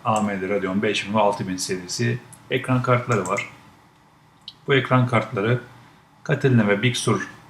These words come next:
yamalarında sıkıntı yaşatıyor. Çok ağır çalışıyor ve renk bozmaları,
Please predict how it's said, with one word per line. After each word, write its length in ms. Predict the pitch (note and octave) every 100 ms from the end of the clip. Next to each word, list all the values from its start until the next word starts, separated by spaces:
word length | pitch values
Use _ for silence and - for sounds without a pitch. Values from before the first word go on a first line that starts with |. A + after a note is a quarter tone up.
| - - _ -
yamalarında 840 | A2 G#2+ G2+ F2+ F#2 G2 A2+ A#2+ - - - -
sıkıntı 480 | - B2+ B2+ A#2+ B2
yaşatıyor. 600 | G2 - - G2 G#2 A#2+ - - - _ -
Çok 260 | C3+ B2 A#2+
ağır 240 | A#2 A2+
çalışıyor 600 | G#2 F2 - - G#2 G#2+ A#2+
ve 200 | A#2 - - - - _ _ _ _ _
renk 320 | B2+ C3 B2+ C3
bozmaları, 760 | G#2+ G#2 F#2+ F2+ F2+ G2+ B2